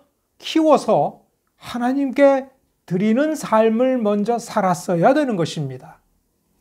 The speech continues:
이러한 점에서 전혀 반성이 없었던 것입니다. 이거를 게으름이라고 하고 나태라고 하는 것입니다. 그러니까 만호와 가정에는 하나님의 말씀에 대한 무지,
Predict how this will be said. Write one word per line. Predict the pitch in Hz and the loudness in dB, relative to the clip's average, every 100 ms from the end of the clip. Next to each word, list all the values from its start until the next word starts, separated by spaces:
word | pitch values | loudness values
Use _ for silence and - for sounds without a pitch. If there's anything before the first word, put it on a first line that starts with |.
| _ _ _ _ _ _ _ - | _ _ _ _ _ _ _ 0
이러한 | 269 311 262 294 302 | 4 6 6 4 0
점에서 | 277 254 254 247 254 175 - - _ _ _ | 2 4 4 4 4 2 0 -12 _ _ _
전혀 | - 226 226 | -4 0 0
반성이 | 208 208 214 226 226 | -2 -2 -2 -4 -2
없었던 | 214 214 214 214 208 | -4 -6 -8 -6 -4
것입니다. | 202 214 170 139 151 - _ _ _ _ - | -4 -4 -6 -8 -14 -20 _ _ _ _ -4
이거를 | 220 233 226 147 - _ _ | 2 4 2 0 -8 _ _
게으름이라고 | - 190 196 202 208 208 202 196 196 | 0 4 6 6 4 0 0 -2 -2
하고 | 185 185 240 269 _ _ - | -4 -4 -6 -8 _ _ -12
나태라고 | 151 170 190 - 190 190 208 | -6 0 0 0 -2 0 2
하는 | 220 247 | 2 0
것입니다. | 233 - 220 165 147 - _ _ _ | -4 -6 -8 -8 -10 -18 _ _ _
그러니까 | - 226 160 | 0 2 4
만호와 | 175 220 247 269 | 2 4 4 2
가정에는 | 220 180 214 254 233 139 151 - _ _ _ _ | 0 -2 0 0 -2 -4 -10 -16 _ _ _ _
하나님의 | - 202 202 202 | -6 -2 2 2
말씀에 | 196 196 - 214 202 | 2 2 0 -2 0
대한 | 196 196 196 151 | 2 0 0 -4
무지, | 123 233 - 196 - | -4 -4 -4 -8 -10